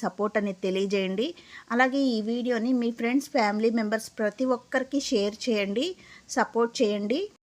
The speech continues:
రీసెల్లర్స్ ఎవరైనా ఇంట్రెస్ట్గా ఉండి రీసెల్లింగ్ గ్రూప్లో జాయిన్ అవ్వాలి అనుకుంటే ఈ వీడియో కింద డిస్క్రిప్షన్లో రీసెల్లర్స్ గ్రూప్ లింక్స్ అనేది ఇస్తానండి. గ్రూప్స్లో కూడా సెండ్ చేస్తాను పంచలోహాల్ డిజైన్స్ అనేవి.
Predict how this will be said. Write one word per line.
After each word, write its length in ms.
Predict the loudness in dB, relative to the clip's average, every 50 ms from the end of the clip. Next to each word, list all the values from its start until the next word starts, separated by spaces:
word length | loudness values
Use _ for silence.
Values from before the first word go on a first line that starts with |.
| _ _ _ _ _ _ _ _ _ _ _ _
రీసెల్లర్స్ 600 | -2 0 0 0 2 2 4 4 4 4 2 2 2 2
ఎవరైనా 320 | 4 4 4 2 2 0 0 -2
ఇంట్రెస్ట్గా 480 | -2 -2 -2 -4 -2 0 2 2 2 2 2
ఉండి 160 | 2 0 2 2 2
రీసెల్లింగ్ 440 | 0 2 2 0 0 0 0 0 0
గ్రూప్లో 280 | 0 0 0 4 2 2 4
జాయిన్ 300 | 4 2 2 2 0 -2 0
అవ్వాలి 260 | 0 0 2 2 2 0
అనుకుంటే 400 | 0 -2 -4 -4 -4 0 0 0 0 0 -2 -2
ఈ 20 | -2 0 2 2
వీడియో 260 | 2 2 4 4 2 2 2
కింద 180 | -2 -2 -2 0 0
డిస్క్రిప్షన్లో 640 | -2 -4 -4 -6 -8 -8 -6 -4 -4 -2 0 0 2 2 0
రీసెల్లర్స్ 440 | 0 -2 -2 -2 0 0 0 -2 -2 -4 -2
గ్రూప్ 220 | -2 -2 -2 -2 -4
లింక్స్ 260 | -4 -4 -4 -2 -2 -2
అనేది 220 | -2 -2 -2 -4 -6
ఇస్తానండి. 460 | -2 -2 -2 -2 -2 -2 -2 -2 -2 -2 -4 -8 -12 -18 -20 -20 -20 -20 -16 -10 -6 -2 0
గ్రూప్స్లో 500 | 2 2 2 0 -2 -4 0 4 4 4 4
కూడా 180 | 2 2 2 2 2 0 0 -4 -6 -2
సెండ్ 260 | -2 0 0 0 0 0
చేస్తాను 460 | 0 0 0 -2 0 0 0 0 0 -2 0 0
పంచలోహాల్ 640 | 0 0 0 -2 0 0 0 0 2 0 0 0 0 0 0
డిజైన్స్ 400 | 0 2 0 0 0 -2 -2 -2 -2
అనేవి. 360 | -2 -2 -2 -2 -2 -4 -4